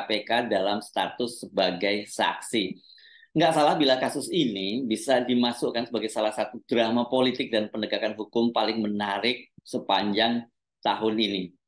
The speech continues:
Politisi Partai Nasdem itu ditetapkan dalam satu, eh, paket tersangka pada kasus dugaan pemerasan dalam jabatan, gratifikasi, dan tindak pidana,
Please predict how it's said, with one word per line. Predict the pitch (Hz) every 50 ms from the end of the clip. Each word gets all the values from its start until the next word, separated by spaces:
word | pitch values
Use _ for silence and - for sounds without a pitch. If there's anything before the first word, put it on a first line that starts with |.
| _ -
Politisi | - 151 156 165 160 165 170 160 175 170
Partai | 165 160 156 160
Nasdem | 160 160 156 - 156 151 143
itu | 131 - - 196 208
ditetapkan | 196 165 147 - - 139 - - - 139 139
dalam | 123 123 120
satu, | 120 127 123 - - 123 117 117 113 117 - - -
eh, | 113 117 113 107 107 104 104 -
paket | - 95 92 - 101 107 127 - - - -
tersangka | - 113 - - 104 98 95 - 139 147 -
pada | 110 101 104 113 -
kasus | - 98 - - 139 -
dugaan | - - 107 95 98 92 110 120
pemerasan | 120 117 101 101 101 101 98 - 120 123 131 110
dalam | 101 101 101 104 104 101
jabatan, | - 104 95 - - - - - 107 120 139 135 110
gratifikasi, | - 104 104 101 - 117 110 - 113 95 - 92 92 - - 127
dan | 104 101 98 104 -
tindak | 117 98 95 - - -
pidana, | 98 92 95 95 107 113 123 127 123